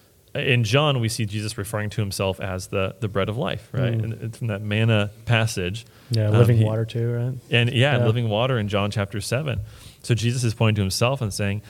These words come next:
Speaker 1: "I am what you need,"
Speaker 2: Mm-hmm.
Speaker 1: right? Um, in, in verse thirty-one of John six, "Our fathers ate the manna in the wilderness, as is written,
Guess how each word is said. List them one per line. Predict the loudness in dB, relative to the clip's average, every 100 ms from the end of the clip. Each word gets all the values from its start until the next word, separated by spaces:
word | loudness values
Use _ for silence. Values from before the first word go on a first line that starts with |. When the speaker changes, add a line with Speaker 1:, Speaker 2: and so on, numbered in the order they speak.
| -18 -14 -2
Speaker 1:
"I | 2 2
am | 2 -2 -2 -2
what | -4 -2
you | -2
need," | 0 -2 -4 -12 -4
Speaker 2:
Mm-hmm. | 0 2 2 0 -4
Speaker 1:
right? | 0 2 0 -2
Um, | -2 -2 -4 -4
in, | -4 -2 -2
in | -2 0
verse | 0 0
thirty-one | 0 0 2 0 -2 -4
of | -6
John | -2 -2
six, | -2 -2 -4 -6
"Our | -6
fathers | -2 0 0 -2
ate | -2 -2
the | 0
manna | 0 2 0 0
in |
the | 0
wilderness, | 2 2 0 -2
as | -2
is | -2
written, | -2 -2